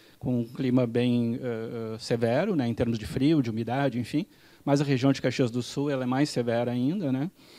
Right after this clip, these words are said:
Então, eh, eh, realmente, nesse período do ano, eh, é complicado as coisas por lá, né? Aqui mais algumas, ah, imagens, né, também, enfim.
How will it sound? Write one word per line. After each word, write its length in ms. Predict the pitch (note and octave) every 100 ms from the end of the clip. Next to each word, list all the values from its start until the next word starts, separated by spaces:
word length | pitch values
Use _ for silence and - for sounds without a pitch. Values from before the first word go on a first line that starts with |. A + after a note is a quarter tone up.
| - - C3
Então, 720 | A#2+ B2+ B2 C3 C3+ C#3 B2
eh, 560 | D3 B2 A#2 A2+ A2 A2 A2+ -
eh, 180 | A#2+ A2
realmente, 460 | A2 A#2 A2+ A2+ B2+
nesse 320 | A#2+ A#2+ C3
período 400 | - A#2+ A#2+ A#2+
do 140 | A#2 A#2+
ano, 400 | B2 D3 E3 D3 - A3
eh, 480 | C#3 B2 A#2+ A#2+ C#3
é 40 |
complicado 600 | - B2 B2+ B2 A#2+ A#2
as 100 | A#2
coisas 220 | - A2
por 140 | - B2+
lá, 200 | G2+ G#2+
né? 220 | A#2+ D#3 _ - - - - -
Aqui 220 | A#2+ -
mais 240 | A#2 G#2+ A2
algumas, 720 | A2 A2 G#2+ G2 - - - -
ah, 280 | G#2+ G#2 A2+
imagens, 720 | B2 A#2+ A2+ D3+ D3 A2+ A2
né, 300 | A2 A2+ C3
também, 480 | C3 A#2 A2+ A#2+ D#3 - _ _ _ -
enfim. 420 | A2+ - A2+